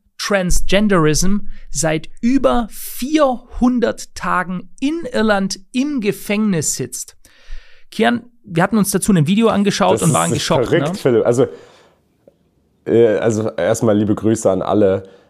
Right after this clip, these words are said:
Speaker 2: Die N Z Z, also die Neue Zürcher Zeitung, titelte: "Ein irischer Lehrer weigert sich, einen Transgender-Schüler als Mädchen anzusprechen.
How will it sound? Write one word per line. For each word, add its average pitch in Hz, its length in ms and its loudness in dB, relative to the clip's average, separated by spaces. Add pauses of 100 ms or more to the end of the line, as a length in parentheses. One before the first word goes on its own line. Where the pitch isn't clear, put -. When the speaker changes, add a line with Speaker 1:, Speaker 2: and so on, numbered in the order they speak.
(180)
Speaker 2:
Die 101 280 -2
N 143 240 4
Z 139 320 -2
Z, - 400 -2
also 98 440 2 (120)
die 101 120 -2
Neue 113 320 2
Zürcher 117 480 2
Zeitung, 110 500 -2
titelte: 95 680 -4
"Ein 98 200 -8 (100)
irischer 151 580 2
Lehrer 104 520 2
weigert 127 480 0
sich, 117 440 -4
einen 95 320 -2
Transgender-Schüler 110 1200 0
als 87 220 -4
Mädchen 131 400 0
anzusprechen. 143 840 -4